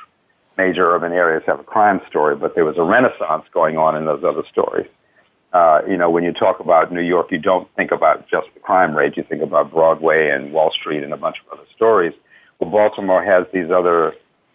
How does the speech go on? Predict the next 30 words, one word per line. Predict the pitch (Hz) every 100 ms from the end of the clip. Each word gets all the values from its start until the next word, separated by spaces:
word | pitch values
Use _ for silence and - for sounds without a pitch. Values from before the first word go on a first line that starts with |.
| _ _ -
centers | 104 98 82
of | 90
activity | 85 82 - 95 87 87 87
and | 82 -
centers | 104 85 85 82
of | 78 -
sort | -
of | 82 73
cultural | - - 87 - 92 82
renaissance, | 78 95 104 - 80 73 78 _ _ _ _ _ _ _
although | - 104 92 95
The | 90
Wire | 92 101 104 95 87
is |
not | 95 85
a | 85
lie. | 101 104 73 - - -
You |
know, | 82 85
there's | 85 -
certainly | 104 90 90 85 - -
many, | 95 92 90
many | 90 87
neighborhoods | 82 80 78 80 85 80 85
that | 78
we | 80
work | 82 82 -
in | 80 78
that | 78
are, | 80 78 78